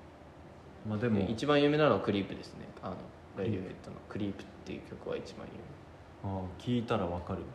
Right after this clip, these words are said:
Speaker 2: はい。
Speaker 1: いいね。
Speaker 2: なので皆さん、今日はこの熱いラジオを聞いた後で、その音楽業界に革命を起こしたレディオヘッドの、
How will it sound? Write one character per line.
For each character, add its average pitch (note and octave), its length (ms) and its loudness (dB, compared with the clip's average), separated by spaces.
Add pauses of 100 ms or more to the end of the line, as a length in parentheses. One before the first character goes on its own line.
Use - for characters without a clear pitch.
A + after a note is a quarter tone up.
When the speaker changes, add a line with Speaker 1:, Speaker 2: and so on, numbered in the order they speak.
(100)
Speaker 2:
は - 80 -6
い。 - 1000 -12
Speaker 1:
い - 0 -
い - 40 2
ね。 G#2+ 60 2
Speaker 2:
な G#2+ 80 2
の G2+ 80 0
で G#2 80 0
皆 A2 220 2
さ A#2 80 0
ん、 G#2+ 60 4
今 G#2+ 80 0
日 C#3 80 6
は A2+ 280 10
こ A#2 80 4
の A#2 160 8
熱 B2 220 4
い - 20 10
ラ D3 140 10
ジ C#3+ 100 8
オ B2+ 60 10
を - 20 8
聞 B2+ 180 6
い A#2+ 40 0
た B2+ 100 6
後 B2 160 2
で、 A#2+ 120 4
そ A#2 120 2
の A2 160 6
音 A#2+ 80 6
楽 A#2 240 2
業 A#2+ 220 8
界 G#2+ 160 4
に A2 100 2
革 A2 200 -2
命 A2 120 2
を G#2+ 140 4
起 G#2+ 60 0
こ A2 60 0
し - 60 -4
た G#2+ 140 2
レ G2+ 120 2
デ A2 100 4
ィ A2 60 8
オ A2 40 6
ヘ A#2 80 6
ッ A2 120 2
ド G#2+ 100 2
の、 C#3 380 4